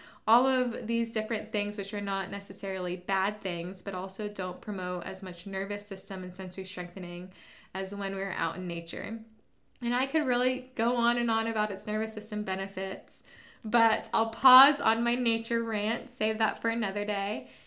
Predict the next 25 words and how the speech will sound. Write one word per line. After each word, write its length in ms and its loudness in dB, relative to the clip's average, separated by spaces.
and 580 0
let's 500 2
dive 480 4
into 540 -2
relationship. 1500 -2
This 260 -4
is 440 -4
an 180 -4
extremely 1040 -6
special 560 -8
episode. 880 -4
I 460 2
am 260 -2
excited 680 -4
to 320 -6
really 760 -4
open 340 2
up 260 0
to 120 -6
you 260 -6
all, 240 -4
to 160 -10
really 280 -4
just 420 -10
share 760 -2